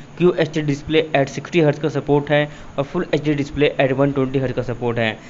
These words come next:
जबकि जी एटी फ़ाइव में हमें केवल full एचडी plus display का ही support देखने के लिए मिल जाता है। दोनों में से किसी में भी Navic का support देखने के लिए नहीं मिलता और दोनों ही हमारे फ़ोर जी processor हैं।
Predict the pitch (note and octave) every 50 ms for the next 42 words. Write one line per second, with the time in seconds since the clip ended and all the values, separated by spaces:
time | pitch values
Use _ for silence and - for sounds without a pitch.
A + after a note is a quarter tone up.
0 | - - - - - C3+ C#3+ C#3 F3 F3 C#3+ E3 F#3 F#3 D#3 D3+ D3+ D3+ D#3 D3
1 | D#3 D3+ C#3+ D3 D#3 D#3 D3+ C#3+ B2+ B2+ C3 C3+ C3+ C#3 C#3+ - - - - -
2 | - D#3 D#3 D3+ E3 E3 D3+ D#3 - E3+ E3 - C#3+ C#3+ C3+ C3+ D3 C#3 C#3+ C#3+
3 | C#3 C3+ B2+ - - B2+ C3 B2 B2 A#2+ C3 C#3 C#3 - C3 - B2+ B2+ B2+ A#2+
4 | A#2+ A#2+ A#2+ A#2 A2+ B2 B2 B2+ C#3 D3+ D#3+ D#3+ D#3 - - - - - - -
5 | - - C#3 C3+ C3 B2 A#2+ A2 G#2+ - A2+ A#2 A#2 A2 G2+ - - - _ -
6 | C3 D#3 E3+ F3+ F#3+ G3+ G3 G3+ G3+ F#3+ E3+ C#3+ E3 F3+ F3 F#3+ F3+ D#3+ D3 D3
7 | D3+ D3+ - E3+ D#3+ D#3+ C#3+ D3+ D#3 D#3+ C#3+ D3+ C#3+ C#3+ C#3+ D3 D3 C#3+ C3 C3
8 | C3+ C3+ C3 B2+ B2 C#3 C#3 C#3 C#3+ C#3+ - - - - - - C#3+ C#3 B2 C#3+
9 | D3 D3+ D#3 E3 E3 D#3+ C#3+ B2+ B2 C3+ C#3 C#3 - C3+ B2+ B2 B2 C#3 C#3 B2+
10 | A2 - - - A#2+ B2 B2+ A#2+ A2+ G#2+